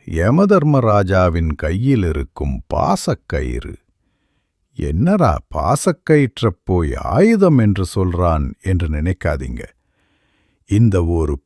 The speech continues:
பாசக்கயிற்ற வைத்துதான் எல்லா உயிர்வாழிகளின் கதையையும் யமதர்மராஜா முடிக்கிறாரு. பூமியிலிருந்து நம்மை விடுவிக்கும் ஒரு ஆயுதம்தான்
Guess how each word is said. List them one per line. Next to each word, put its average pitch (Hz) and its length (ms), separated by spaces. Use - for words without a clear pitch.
பாசக்கயிற்ற 110 960
வைத்துதான் 80 800
எல்லா 165 800
உயிர்வாழிகளின் 92 1200
கதையையும் 82 800
யமதர்மராஜா 85 1000
முடிக்கிறாரு. 73 720
பூமியிலிருந்து 185 880
நம்மை 117 400
விடுவிக்கும் 156 880
ஒரு 110 240
ஆயுதம்தான் 87 840